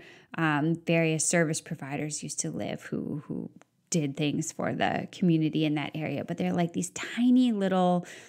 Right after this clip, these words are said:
beautiful houses, and you can kind of look inside and see the history. Okay, this is where the dressmaker lived, or this is where the goldsmith lived. Um, but it is very crowded. <laughs> So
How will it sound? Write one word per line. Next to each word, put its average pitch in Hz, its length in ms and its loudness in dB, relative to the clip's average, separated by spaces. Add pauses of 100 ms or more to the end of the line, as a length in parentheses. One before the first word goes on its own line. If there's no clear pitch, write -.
(200)
beautiful 190 480 6
houses, 165 480 2
and 151 100 0
you 156 60 0
can 160 160 -2
kind 160 180 -2
of 151 100 -2
look 170 280 0
inside 151 520 0
and 156 160 -6
see 160 120 -4
the 147 100 -6
history. 147 400 -4
Okay, - 240 -8
this - 220 -10
is - 120 -14
where 175 200 -4
the 220 200 -2
dressmaker 185 720 0
lived, 156 320 -2
or 165 100 -4
this 170 200 -4
is 190 120 -8
where 185 180 -2
the 202 100 -2
goldsmith 196 640 0
lived. - 300 -8 (560)
Um, 165 580 4 (680)
but 196 180 6
it 202 120 4
is 190 180 4
very 165 260 2
crowded. - 640 -4
<laughs> - 180 -2
So - 420 8